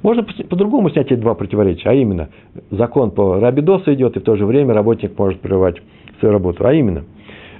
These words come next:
э, в Мишне у нас приведено было два закона. Помним два закона, да? Пятый и шестой, посмотрите, из этих шести. Кто меняет условия, того рука ниже. Кто передумал, того рука ниже. Но есть и первый закон о том, что кто передумал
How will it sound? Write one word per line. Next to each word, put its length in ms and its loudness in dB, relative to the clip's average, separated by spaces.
э, 140 2
в 140 -2
Мишне 340 0
у 80 0
нас 160 -2
приведено 380 0
было 180 0
два 140 0
закона. 340 0
Помним 320 0
два 140 0
закона, 340 0
да? 200 0
Пятый 320 -2
и 20 -12
шестой, 260 -2
посмотрите, 380 -2
из 100 0
этих 220 -4
шести. 340 -8
Кто 220 2
меняет 400 2
условия, 480 2
того 180 2
рука 220 0
ниже. 380 0
Кто 160 2
передумал, 600 2
того 200 2
рука 220 -2
ниже. 340 -4
Но 120 4
есть 240 0
и 60 0
первый 400 2
закон 420 0
о 80 -2
том, 160 -2
что 120 -4
кто 180 0
передумал 580 0